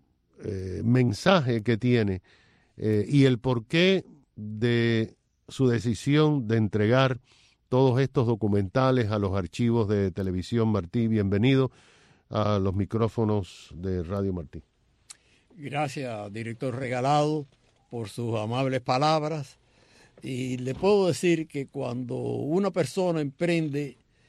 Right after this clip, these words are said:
Speaker 2: el proyecto o la idea de hacer un documental, la razón básica es que es, es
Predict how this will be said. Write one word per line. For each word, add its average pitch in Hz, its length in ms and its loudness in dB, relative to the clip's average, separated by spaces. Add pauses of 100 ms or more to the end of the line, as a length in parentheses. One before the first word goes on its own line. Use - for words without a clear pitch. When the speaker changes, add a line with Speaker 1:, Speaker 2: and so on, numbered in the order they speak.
(220)
Speaker 2:
el 117 640 -6 (120)
proyecto 147 760 0
o 127 180 -6
la 120 140 -6
idea 139 540 0
de 113 340 -10
hacer 170 320 -2
un 170 120 -2
documental, 131 760 -2 (600)
la 139 360 -4
razón 185 520 -2
básica 160 560 -2 (520)
es 170 240 2
que 151 360 0
es, 175 420 -4
es - 240 -8